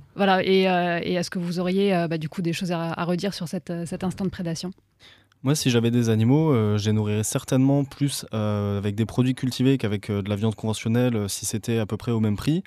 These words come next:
Speaker 2: Mais je suis pas, euh, certain que le régime, euh, optimal, euh, ça soit le régime barf ou un truc à base de viande crue ou même à base d'animaux chassés.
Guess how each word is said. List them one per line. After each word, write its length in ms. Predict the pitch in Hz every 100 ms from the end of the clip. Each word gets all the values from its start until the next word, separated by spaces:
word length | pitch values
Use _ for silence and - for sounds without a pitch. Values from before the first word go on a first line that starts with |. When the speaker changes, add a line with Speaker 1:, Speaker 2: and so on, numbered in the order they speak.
| - - - -
Speaker 2:
Mais 100 | 117
je 80 | 113
suis 120 | 123
pas, 280 | 113 160 165
euh, 400 | 135 117 110 110
certain 480 | 107 - 127 - 160
que 120 | 156
le 60 | 127
régime, 400 | 113 110 113 131
euh, 200 | 117 107
optimal, 580 | 104 107 - 123 131 127
euh, 300 | 104 101 98
ça 140 | -
soit 140 | 104 117
le 60 |
régime 340 | 104 104 104 98
barf 360 | 117 123 -
ou 60 | 107
un 20 |
truc 220 | 101 120 110
à 40 |
base 140 | 104
de 80 | 101
viande 280 | 98 104 107
crue 260 | - 131 131
ou 80 |
même 180 | 117 135
à 80 | 123
base 200 | 110 107
d'animaux 340 | 110 113 117
chassés. 460 | 113 107 - 147 175